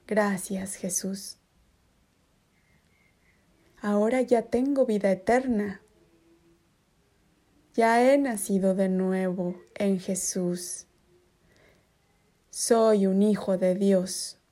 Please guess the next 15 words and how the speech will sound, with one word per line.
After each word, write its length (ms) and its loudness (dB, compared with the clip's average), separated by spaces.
o 140 -4
una 280 -2
hija 380 0
de 120 -4
Dios, 500 -8
desde 300 2
ahora 500 2
y 100 -2
para 280 -6
siempre. 580 -6
Amén. 400 0
Listo, 600 -4
eso 260 0
fue 240 0
todo. 520 0